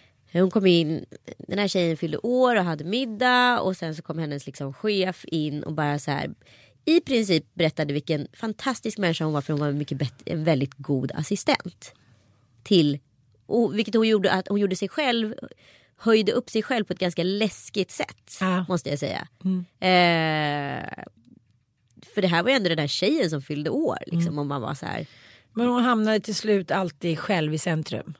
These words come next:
Speaker 1: Ja, hon
Speaker 2: Ja.
Speaker 1: lyckas alltid ta sig själv in till centrum. Och jag bara så här, och många var så här, "Åh, vilket fint tal och det var så fantastiskt." Och jag var så här,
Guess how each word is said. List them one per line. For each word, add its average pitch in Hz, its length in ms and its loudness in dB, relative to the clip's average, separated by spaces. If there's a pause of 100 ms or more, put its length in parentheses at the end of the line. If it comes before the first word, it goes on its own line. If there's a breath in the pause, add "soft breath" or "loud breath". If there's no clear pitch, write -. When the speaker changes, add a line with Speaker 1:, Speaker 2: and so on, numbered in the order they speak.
Speaker 1:
Ja, 185 300 6 (100)
hon - 120 2
Speaker 2:
Ja. 214 60 4
Speaker 1:
lyckas 185 240 2
alltid 151 300 -2
ta 143 140 -4
sig 135 160 -8
själv 135 240 -6
in - 120 -12
till 143 100 -16
centrum. - 380 -14 (840 soft breath)
Och 277 100 0
jag 311 140 4
bara 311 180 2
så 226 100 -2
här, 202 100 4
och 196 60 0
många 202 180 -2
var 196 80 0
så 185 60 -2
här, 185 80 0
"Åh, 233 180 2
vilket 190 180 -4
fint 170 220 -4
tal 175 320 0
och 165 40 -4
det 160 60 -4
var 165 80 -4
så - 60 -16
fantastiskt." 151 560 -8
Och 170 40 -6
jag 170 60 -4
var 170 80 -6
så 160 100 -8
här, - 160 -10